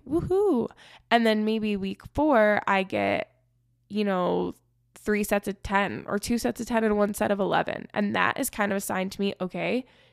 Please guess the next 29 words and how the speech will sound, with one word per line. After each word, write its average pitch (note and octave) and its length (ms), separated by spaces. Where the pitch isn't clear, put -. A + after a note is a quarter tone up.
now G3 320
I C#4 100
can A#3+ 160
start G#3+ 300
bumping F#3+ 360
the F3+ 100
weight - 360
up. - 320
That A3 220
is C#4+ 140
how D4 140
progressive G#3+ 520
overload F3+ 640
works, - 680
okay, G3 420
on F#3+ 180
a G3 60
very G3 380
basic F#3+ 540
sense. - 540
You - 100
can't D4 400
do G#3+ 220
that E3 260
when F#3+ 120
you're F#3 140
in F3+ 100
group F3+ 220
exercise A3 680